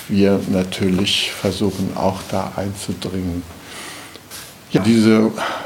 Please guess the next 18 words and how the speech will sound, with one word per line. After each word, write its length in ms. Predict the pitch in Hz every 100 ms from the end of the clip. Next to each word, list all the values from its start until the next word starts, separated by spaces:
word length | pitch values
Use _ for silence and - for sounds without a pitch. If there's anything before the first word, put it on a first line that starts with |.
| -
Koans 560 | - 113 101 95 95 -
haben 300 | 98 92 92
immer 300 | 101 98 87
jeweils 680 | 87 - 95 90 92 - 98
einen 360 | 95 87 85
wichtigen 560 | - - - 107 101 -
Aspekt 640 | - - - 123 - -
der 240 | 101 -
Übung 560 | 120 120 117 107 104 107 - - - - - -
zum 320 | - 113 98
Gegenstand 960 | 98 107 117 120 - - 117 104 107 104
und 480 | - 101 98 98 - - - - - - -
ich 260 | 143 - -
wollte 320 | 101 104 107
jetzt 420 | 104 98 98 - 104
mal 340 | 95 95 95 - 123
mich 360 | 107 98 -
widmen 680 | 110 110 - 107 98 98